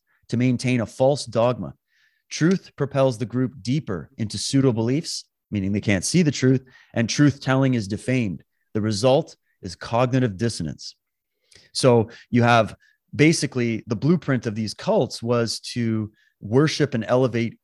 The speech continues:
a person, an idea, a set of doctrines, uh, some ancient texts or whatever. And anybody that thinks outside of that is basically dealt with by the cult or banished from the cult or even censored by the cult. And so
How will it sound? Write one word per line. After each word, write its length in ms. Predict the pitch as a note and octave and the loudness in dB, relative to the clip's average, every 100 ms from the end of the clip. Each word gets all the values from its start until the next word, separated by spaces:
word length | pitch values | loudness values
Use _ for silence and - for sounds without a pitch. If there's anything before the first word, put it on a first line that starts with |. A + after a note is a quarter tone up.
| _ | _
a 60 | G2+ | -12
person, 680 | - - D3+ - C#3 C3+ - _ _ | -6 -4 -2 -2 -2 -4 -8 _ _
an 120 | A2 G#2 | -4 -2
idea, 600 | G2 F2+ C3+ C3 B2+ F#2 | -2 0 2 4 4 0
a 60 | |
set 220 | - G#2+ | -2 -2
of 120 | F#2+ D#2+ | -4 -2
doctrines, 680 | B2+ B2 - A#2 A2 G2+ - | 0 0 -4 -6 -6 -8 -10
uh, 180 | F2+ - | -10 -6
some 180 | - | -2
ancient 320 | G#2+ G#2+ D#2+ - | 0 0 -4 -2
texts 340 | B2 A#2+ - | 0 0 -2
or 60 | F2+ | 0
whatever. 480 | F2 C3+ G#2 F2+ - _ _ _ | 4 4 2 -2 -8 _ _ _
And 400 | A#2 A#2 A2 G2+ - | 2 2 2 -2 -2
anybody 480 | C3+ D#3+ D#3 C#3+ C#3+ | 2 4 4 4 2
that 160 | B2+ - | 0 -2
thinks 380 | - C#3 B2+ - | -2 -2 -2 0
outside 560 | A#2+ - - C#3 D#3+ | 0 0 -4 -2 0
of 120 | D3+ G2 | 0 -4
that 260 | F2 F2+ - _ _ _ _ _ | -6 -8 -14 _ _ _ _ _
is 320 | B2 A#2+ A#2 | 0 2 0
basically 800 | - C3+ C3+ - A#2+ A#2 G#2+ G2+ - _ _ - | 2 2 2 0 -4 -2 -2 -4 -10 _ _ -12
dealt 300 | G2 B2+ C3+ | 0 2 2
with 240 | A#2+ F#2+ - | 2 -4 -2
by 160 | G#2 F#2+ | -2 -2
the 80 | |
cult 340 | F#2 A#2 G#2 G#2 | -4 -2 -2 -2
or 120 | G2 | -8
banished 500 | E2+ A2+ B2 A#2+ - | -6 -4 -2 -4 -8
from 120 | G2+ | -8
the 80 | F#2+ | -8
cult 400 | - G#2+ F#2+ - _ _ _ _ | -2 0 0 -2 _ _ _ _
or 140 | G#2+ | -2
even 200 | A2+ A2+ | 0 -2
censored 420 | F#2 B2+ D3+ G#2+ E2 | -2 -2 0 -2 -2
by 160 | F#2 | -2
the 80 | F2 | -4
cult. 320 | - E2+ - _ _ - - _ _ | -4 -6 -6 _ _ -20 -20 _ _
And 180 | A2 A#2 | -2 0
so 440 | - B2 A#2 - | 4 4 4 0